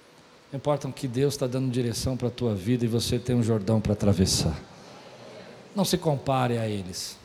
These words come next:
Eu vou fundo nisso, posso? Não se meça por eles.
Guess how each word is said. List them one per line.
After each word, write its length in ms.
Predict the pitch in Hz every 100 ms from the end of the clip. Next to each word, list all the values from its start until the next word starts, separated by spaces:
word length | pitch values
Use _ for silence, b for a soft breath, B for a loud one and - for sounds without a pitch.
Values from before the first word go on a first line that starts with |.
| - - -
Eu 60 | 165
vou 120 | 180
fundo 340 | 180 160 135
nisso, 240 | 123 120 -
posso? 380 | 147 120 - - - - - - - - - - - - - - - -
Não 160 | 196
se 200 | 190 -
meça 520 | 147 143 156 139 - -
por 280 | - 131
eles. 520 | 117 101 90 - -